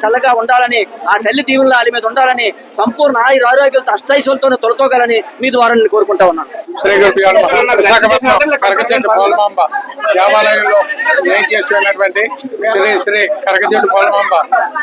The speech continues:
Speaker 2: అమ్మవారి యొక్క ఆలయ ప్రధాన అర్చకుడు నేను. నా పేరు గుంజం శ్రీనివాస చక్రవర్తి. ప్రతి సంవత్సరం కూడా ఆషాఢ మాసంలో ఈ రోజుని,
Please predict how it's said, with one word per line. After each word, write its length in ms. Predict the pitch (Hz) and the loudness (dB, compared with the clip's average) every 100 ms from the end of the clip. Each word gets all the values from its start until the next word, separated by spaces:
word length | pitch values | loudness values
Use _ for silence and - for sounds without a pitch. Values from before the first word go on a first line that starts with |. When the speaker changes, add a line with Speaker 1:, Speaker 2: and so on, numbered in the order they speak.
| - 175 | -6 -2
Speaker 2:
అమ్మవారి 360 | 196 208 208 202 | 0 2 2 0
యొక్క 160 | - 175 147 - 269 262 247 170 | 2 0 -2 -8 -4 -2 0 0
ఆలయ 180 | 196 196 190 | 2 2 0
ప్రధాన 340 | 170 196 196 | 0 0 0
అర్చకుడు 320 | 180 180 190 190 | -2 -2 0 0
నేను. 160 | 180 190 - 175 | 0 -2 -2 -2
నా 80 | 175 | 0
పేరు 140 | 185 180 | 0 0
గుంజం 280 | 175 359 359 - | 0 0 0 0
శ్రీనివాస 320 | - 539 - | 0 0 0
చక్రవర్తి. 1700 | 740 659 1047 1017 508 807 679 698 - 440 - 523 508 311 403 392 330 | 0 2 0 0 0 0 0 0 0 0 0 0 -2 -2 0 2 2
ప్రతి 200 | 196 247 220 214 | 0 0 0 0
సంవత్సరం 340 | 226 220 220 196 | 0 0 0 2
కూడా 180 | 208 190 156 - - 180 - 190 | 2 2 0 -6 -8 -6 0 0
ఆషాఢ 280 | 220 214 214 208 | 2 0 0 0
మాసంలో 380 | 202 196 196 220 - - - - - 202 | 0 0 2 0 0 -4 -6 -10 -4 0
ఈ 40 | 190 | 2
రోజుని, 360 | 196 214 202 | 2 0 -2